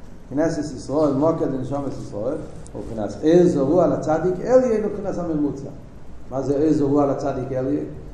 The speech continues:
עזר על הצדיק, עליון, זה הולך על ספירת היסוד. כתוב בחסידות, כשכדי שיוכל להיות נשמה, צריך שיהיה מבחינת יסוד עם מלכות.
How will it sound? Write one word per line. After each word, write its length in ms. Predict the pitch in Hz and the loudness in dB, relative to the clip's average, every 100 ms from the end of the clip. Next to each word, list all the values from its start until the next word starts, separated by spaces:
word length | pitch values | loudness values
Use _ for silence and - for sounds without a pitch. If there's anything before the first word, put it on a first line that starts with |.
| - - | -10 -2
עזר 220 | 165 180 | 2 4
על 80 | 196 | 4
הצדיק, 300 | 202 202 196 | 2 0 2
עליון, 240 | 220 208 180 | 2 2 4
זה 100 | 190 | 2
הולך 140 | 175 | 2
על 80 | 175 | -2
ספירת 320 | - 180 170 | -2 -2 0
היסוד. 440 | 165 151 185 165 - - - - - - - - | 0 0 4 4 2 -2 -6 -8 -8 -12 -12 -12
כתוב 260 | 107 160 156 | -8 -4 -2
בחסידות, 340 | - 196 190 | -2 -2 -2
כשכדי 580 | 151 135 120 110 120 165 | -2 -4 -8 -6 -2 0
שיוכל 320 | - 120 143 | -2 -4 -4
להיות 360 | 147 135 147 156 | -2 -2 -2 -4
נשמה, 220 | 151 175 214 175 165 - - - - | -4 -4 -2 -4 -6 -8 -14 -14 -12
צריך 340 | - 135 160 - | -4 0 2 0
שיהיה 380 | 147 139 147 139 | 0 2 2 2
מבחינת 440 | - 139 131 110 - - - - - - 113 | -2 -4 -4 -6 -8 -12 -12 -12 -12 -10 -2
יסוד 520 | 123 - 151 160 214 - 165 | 0 0 0 2 2 0 -2
עם 60 | |
מלכות. 680 | 180 151 127 - - - - | 0 0 0 -2 -6 -8 -10